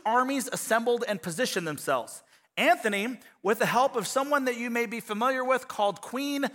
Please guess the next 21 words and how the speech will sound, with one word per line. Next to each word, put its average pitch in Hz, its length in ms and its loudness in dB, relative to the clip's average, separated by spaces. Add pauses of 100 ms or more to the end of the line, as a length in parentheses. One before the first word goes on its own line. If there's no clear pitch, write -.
(180)
Cleopatra, 247 1120 2 (340)
bought, 202 400 2
brought 214 260 6
five 277 380 4
hundred 277 380 0
warships, 190 600 0 (260)
a 180 80 8
hundred 277 420 4
thousand 254 380 2
foot 190 200 -4
soldiers, 180 600 -4 (200)
and 170 160 0
twelve 247 300 4
thousand 208 400 2
cavalry. 151 580 -2 (320)
Octavian 311 680 0 (100)
answered 202 560 -2 (220)
with 196 160 0
four 339 400 0
hundred 180 360 0
warships, 151 540 -2